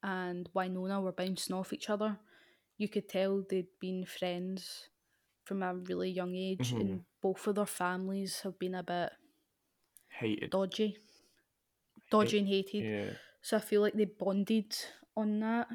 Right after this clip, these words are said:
Speaker 2: Mm-hmm.
Speaker 1: with that,
Speaker 2: Definitely.
Speaker 1: growing up a lot. Um,
Speaker 2: We're also
Speaker 1: because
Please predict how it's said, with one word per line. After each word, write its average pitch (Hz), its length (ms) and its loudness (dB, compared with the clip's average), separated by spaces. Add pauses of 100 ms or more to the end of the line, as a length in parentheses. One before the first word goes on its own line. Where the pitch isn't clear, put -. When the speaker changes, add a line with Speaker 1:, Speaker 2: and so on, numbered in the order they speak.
(120)
Speaker 2:
Mm-hmm. 226 280 -2
Speaker 1:
with 214 180 -4
that, 226 360 0
Speaker 2:
Definitely. 110 540 -4
Speaker 1:
growing 202 200 2
up 196 220 -4
a 240 40 2
lot. 233 280 0 (1120)
Um, 196 520 -2 (300)
Speaker 2:
We're 120 220 6
also 113 300 4
Speaker 1:
because 104 240 0